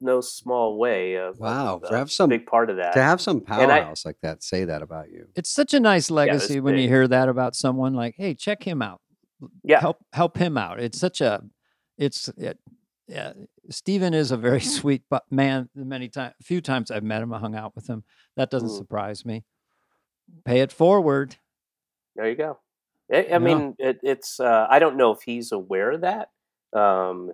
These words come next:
Speaker 1: but yeah, it was, uh, um, hugely important.
Speaker 2: Yeah, when I saw
Speaker 3: Hmm.
Speaker 2: him the first time, I, it was, I was newer,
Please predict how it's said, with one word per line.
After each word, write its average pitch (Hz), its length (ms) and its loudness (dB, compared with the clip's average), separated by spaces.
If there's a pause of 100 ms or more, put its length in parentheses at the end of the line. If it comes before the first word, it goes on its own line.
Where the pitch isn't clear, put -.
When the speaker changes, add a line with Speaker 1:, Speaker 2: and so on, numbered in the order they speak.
(340)
Speaker 1:
but 95 320 2 (220)
yeah, 107 340 2
it 87 60 -4
was, 95 280 -8
uh, 95 340 0 (580)
um, 87 640 -4 (1200)
hugely 120 380 -2
important. 95 520 -2 (1040)
Speaker 2:
Yeah, 95 360 0
when 92 120 -4
I 107 80 0
saw 143 180 2
Speaker 3:
Hmm. 101 80 4
Speaker 2:
him 117 140 4
the 98 80 2
first 92 260 -2
time, 82 200 -2
I, 90 200 -2 (300)
it - 220 0
was, 92 200 0
I 101 160 4
was 92 240 2
newer, 95 500 2